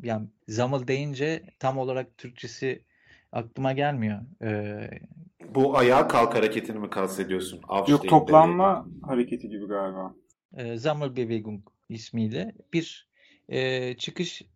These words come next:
Speaker 1: yaratmak istemişti. O başarıya ulaşsaydı mesela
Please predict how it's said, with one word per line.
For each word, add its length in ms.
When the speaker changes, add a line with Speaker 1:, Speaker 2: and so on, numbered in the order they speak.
Speaker 1:
yaratmak 580
istemişti. 640
O 180
başarıya 420
ulaşsaydı 580
mesela 500